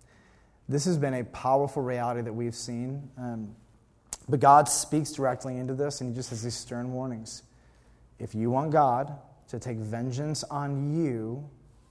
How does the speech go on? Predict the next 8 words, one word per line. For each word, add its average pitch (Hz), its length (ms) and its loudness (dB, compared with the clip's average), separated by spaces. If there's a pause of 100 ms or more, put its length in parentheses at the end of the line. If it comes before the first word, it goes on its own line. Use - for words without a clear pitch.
go 120 180 -4
this 104 220 -8
route. 98 220 -14 (1800)
It's, 185 200 0
is 151 100 -2
that 240 120 4
serious, 254 440 -2
anybody? 247 300 -2